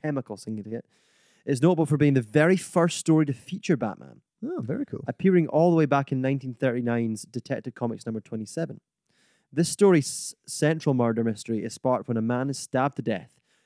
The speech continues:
Speaker 1: and his son's fingerprints are found on a knife. Um, as the rookie Batman investigates the killing, he hones in on the th-, on three suspects, um, that are tied to the Apex Chemical Corporation.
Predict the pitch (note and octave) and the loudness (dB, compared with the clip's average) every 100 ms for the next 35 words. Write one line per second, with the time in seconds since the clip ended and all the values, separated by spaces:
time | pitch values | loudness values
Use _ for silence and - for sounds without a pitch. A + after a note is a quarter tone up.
0 | _ - A#2+ A2 D3 C#3+ B2+ - C#3+ C#3+ | _ -6 -4 -2 0 0 -2 -2 0 0
1 | - A2 A2 - A2+ - A#2 A2+ - A2+ | -2 -4 -6 -10 -12 -6 -6 -6 -6 -6
2 | G#2+ C3 - _ _ _ _ _ _ _ | -4 -6 -10 _ _ _ _ _ _ _
3 | _ _ _ - B2 A#2 B2+ F3 D#3 D3 | _ _ _ -4 -2 -2 0 2 2 4
4 | D#3+ - C#3+ C3 C3 A#2+ A#2 A#2+ - A2+ | 2 2 0 0 0 0 0 -2 -4 -10
5 | A2+ - - G3+ A#2+ A2+ - _ _ - | -12 -12 -8 -4 -2 -4 -10 _ _ -8
6 | B2 G#2 D#3+ E3+ F3+ E3+ - D3 C#3+ A#2 | -6 -2 2 4 4 2 -2 0 0 0
7 | A#2+ A#2+ A2 - C3+ A2+ D#3+ E3 C#3+ A#2 | -2 -4 -6 -8 -10 -4 -4 -2 -4 -4
8 | A#2 A2 - - _ _ _ _ - A#2+ | -4 -6 -8 -20 _ _ _ _ -4 0
9 | A#2 A#2 A2+ G#2+ _ _ _ _ _ _ | 0 0 -2 -6 _ _ _ _ _ _
10 | _ _ _ C3 B2 A#2+ - C3+ C3+ C3 | _ _ _ -2 0 0 -4 0 0 -2
11 | - B2+ A#2+ - C3 - B2+ - - - | -4 -2 -2 -2 -6 -4 -8 -8 -12 -8
12 | A#2 A2 A2+ - A2+ - A2 C#3 - | -8 -8 -12 -12 -12 -10 -10 -10 -14